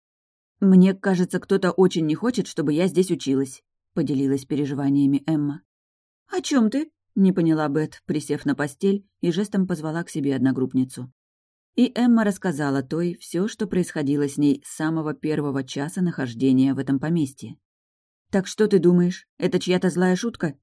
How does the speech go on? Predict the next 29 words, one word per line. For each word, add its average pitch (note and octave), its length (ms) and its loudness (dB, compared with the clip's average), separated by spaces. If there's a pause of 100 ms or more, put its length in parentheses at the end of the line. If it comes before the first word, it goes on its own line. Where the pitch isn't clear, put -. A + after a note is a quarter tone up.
или F#3+ 160 4
я G3+ 140 4
схожу G3+ 260 -4
с G#3 80 -8
ума?» E3 320 0 (720)
Элизабет E3 580 0
надолго E3 440 0
задумалась, D#3+ 720 -2
она D3 180 -2
как C#3+ 160 -4
будто C#3 240 -4
перебирала E3+ 540 0
в - 80 -20
памяти C#3 440 0
все, F3+ 240 -6
что E3+ 220 -4
могло D3 320 -2
бы D#3+ 100 -2
ей D#3+ 160 0
пригодиться, D#3 600 -4
чтобы D3+ 320 -6
составить F#3 480 -4
свое F#3 240 2
мнение D3+ 440 4
по E3+ 140 -8
поводу C#3 320 -4
происходящего. E3 760 -6 (640)
«Не D#4 240 6
знаю», — G3+ 480 2